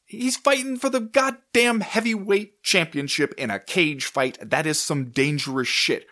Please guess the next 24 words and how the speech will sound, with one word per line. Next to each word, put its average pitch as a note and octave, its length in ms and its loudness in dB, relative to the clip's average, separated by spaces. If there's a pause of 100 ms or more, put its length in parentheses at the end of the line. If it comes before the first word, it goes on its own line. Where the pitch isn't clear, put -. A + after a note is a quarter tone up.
(140)
Preparing G#3 600 0
for B2 180 -2
a A2 40 -2
fight G#2+ 260 -2
like G2+ 220 -8
that F#2 280 -6
is C3 100 -6
some G#2+ 220 -6
dangerous G2+ 460 -6
shit. - 340 -6 (720)
But G3+ 300 -2
there A#3 80 6
are A3 80 6
always F#3 220 6
gonna D#3 120 0
be B2 140 -2
those G#2+ 220 -4
people G#2+ 260 -8
who G2+ 100 -12
say G2+ 200 -4
that - 120 -6
kind A2 100 -10
of G2 40 -10
stuff. D3 140 -4